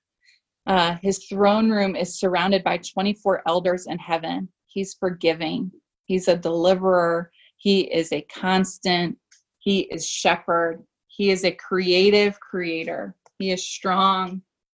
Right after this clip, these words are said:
He is faithful. He is gracious. He is merciful.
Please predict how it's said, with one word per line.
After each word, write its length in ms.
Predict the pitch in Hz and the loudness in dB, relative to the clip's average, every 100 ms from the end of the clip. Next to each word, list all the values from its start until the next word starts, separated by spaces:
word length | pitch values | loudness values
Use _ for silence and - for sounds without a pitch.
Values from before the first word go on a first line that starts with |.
| _ | _
He 140 | 185 | -2
is 220 | 180 - - | -2 -4 2
faithful. 840 | 175 190 190 - 196 185 180 185 - _ _ | 4 4 -2 -4 0 2 0 -4 -14 _ _
He 140 | 202 185 | -2 -2
is 160 | 170 | -2
gracious. 1080 | - 175 165 185 - 190 170 170 - - - _ - _ | -8 -2 2 2 0 0 0 -2 -14 -20 -20 _ -20 _
He 240 | _ 202 185 | _ 2 2
is 180 | 165 175 | 2 -4
merciful. 960 | 170 185 196 - 196 175 202 190 - | 0 2 2 -2 -2 0 0 -2 -10